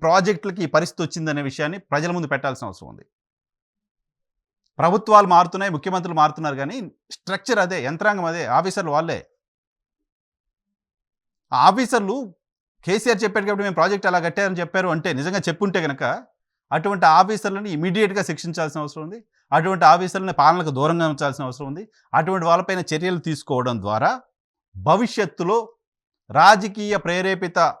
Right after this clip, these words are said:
కారణాలతోటో, రాజకీయ అవసరాల కోసమో నాయకులు చెప్పే మాటలు గుడ్డిగా వినకుండా ఉంటారు వాళ్ళు. So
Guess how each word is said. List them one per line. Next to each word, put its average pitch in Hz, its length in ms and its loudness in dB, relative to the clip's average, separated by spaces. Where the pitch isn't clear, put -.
కారణాలతోటో, 151 540 2
రాజకీయ 170 400 0
అవసరాల 165 560 4
కోసమో 160 300 -8
నాయకులు 190 440 4
చెప్పే 170 280 -4
మాటలు 170 240 2
గుడ్డిగా 156 500 2
వినకుండా 156 420 -4
ఉంటారు 143 280 -2
వాళ్ళు. - 160 -20
So 214 100 2